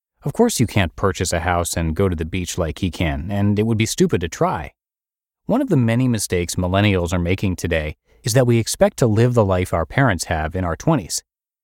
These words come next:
We forget that our now middle-class parents were broke when they were twenty-five and didn't have what they have now. Why in the world do we think that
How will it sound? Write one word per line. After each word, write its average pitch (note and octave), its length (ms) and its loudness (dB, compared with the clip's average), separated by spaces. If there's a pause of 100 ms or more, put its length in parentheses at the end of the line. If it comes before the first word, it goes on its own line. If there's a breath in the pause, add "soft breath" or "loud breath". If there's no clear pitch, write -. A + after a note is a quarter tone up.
(100)
We F#3+ 120 4
forget D3 400 2
that G2+ 100 0
our F#2+ 100 2
now G#2 240 2
middle-class G#2 600 2
parents G2+ 420 -2
were G2 100 0
broke G#2 400 0
when F#2 100 -2
they F2 80 -4
were D#2+ 140 -6
twenty-five E2 640 -4
and F#2 220 -4
didn't B2+ 200 2
have A#2+ 340 -2
what F2+ 140 -4
they E2+ 100 -6
have E2+ 280 -8
now. D3 300 0 (520)
Why A#2+ 180 2
in F#3 100 4
the D#3 100 4
world C#3+ 280 6
do A#2 120 0
we D#3 160 2
think A2 280 0
that G#2+ 160 2